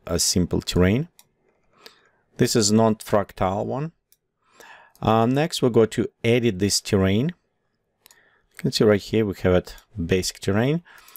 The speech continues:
We'll go to disable edges, so we'll have it flat. Okay, the next, th-, this terrain, it will be very high resolution. So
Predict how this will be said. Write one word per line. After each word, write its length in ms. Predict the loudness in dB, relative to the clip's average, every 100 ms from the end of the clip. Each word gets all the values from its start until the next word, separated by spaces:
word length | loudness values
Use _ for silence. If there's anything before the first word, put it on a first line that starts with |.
| -20 -2
We'll 160 | 2 4
go 240 | 4 4
to 420 | 2 -4 0 0
disable 580 | -2 -4 -2 0 0 0 -2
edges, 380 | -2 -2 -4 -6
so 160 | -2
we'll 120 | -2 0
have 180 | -2
it 60 | -2
flat. 680 | -8 0 2 4 2 -2 -12 -18 -18 _ _ _ _ _ _ _ -4
Okay, 140 | 0
the 120 | 2
next, 640 | 2 2 0 0 0 -2
th-, 140 | -4 -6 -6
this 300 | 0 0 2
terrain, 380 | 0 0 0 -2
it 160 | -2
will 100 | -2
be 180 | 2 2
very 320 | 2 2 2
high 200 | 2 2
resolution. 540 | 2 0 0 -2 -4 -6
So 340 | -4 -2 -4